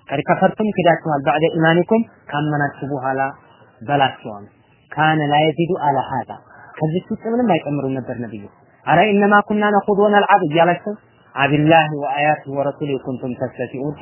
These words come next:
ላ ተዕተቢሩ ቀድ ከፈርቱም በዕደ ኢማኒኩም።» አሁንም ይላቸዋል፣ አሁንም ይሄንን ይመልሳሉ።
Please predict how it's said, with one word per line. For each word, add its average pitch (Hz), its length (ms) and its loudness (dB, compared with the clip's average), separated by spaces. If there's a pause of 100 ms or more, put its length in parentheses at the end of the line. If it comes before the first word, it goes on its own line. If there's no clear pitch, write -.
(160)
ላ 139 140 -2
ተዕተቢሩ 147 560 2
ቀድ 143 180 -6
ከፈርቱም 135 420 -8
በዕደ 123 280 -6
ኢማኒኩም።» 117 420 -12 (280)
አሁንም 214 320 6
ይላቸዋል፣ 220 560 2
አሁንም 175 260 4
ይሄንን 170 280 2
ይመልሳሉ። 135 440 -2